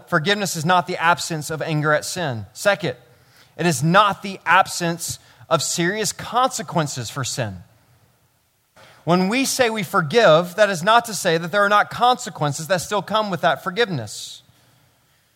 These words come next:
Thomas Watson, again, I, I mentioned he was helpful in this journey, but he asked this question,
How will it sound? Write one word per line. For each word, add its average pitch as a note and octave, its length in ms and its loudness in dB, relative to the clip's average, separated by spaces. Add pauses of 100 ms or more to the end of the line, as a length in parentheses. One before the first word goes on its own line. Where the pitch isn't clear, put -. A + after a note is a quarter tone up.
(280)
Thomas F3 360 2
Watson, F3 400 2
again, D3+ 340 -2
I, D3 280 2
I - 20 -2
mentioned D3 680 -4 (240)
he B2+ 140 -6
was C3 140 -4
helpful D3 840 -2
in C3+ 140 -2
this B2+ 180 -4
journey, C3 440 -4 (640)
but D3+ 80 -2
he F3+ 100 4
asked F3 260 2
this G3 160 -4
question, C3 600 -2